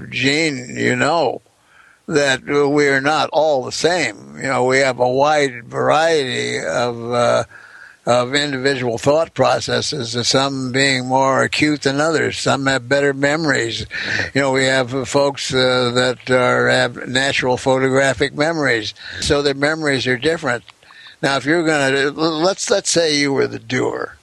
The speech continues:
You know, you, you, you, sometimes you have problems because it was mentioned before that you have to use sometimes screen memories in order to obliterate the process.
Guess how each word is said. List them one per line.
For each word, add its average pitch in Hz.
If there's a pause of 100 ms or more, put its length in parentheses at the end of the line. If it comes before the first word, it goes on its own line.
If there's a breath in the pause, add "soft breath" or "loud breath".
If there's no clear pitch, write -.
You 214
know, 69
you, 165
you, 262 (120)
you, 233
sometimes 147 (360 loud breath)
you 143
have 151
problems 135
because 131
it 131
was 123
mentioned 143
before 147 (260 loud breath)
that 143
you 143
have 156
to 139
use 147
sometimes 143
screen 190
memories 123
in 123
order 135
to 131
obliterate 131
the 151
process. 147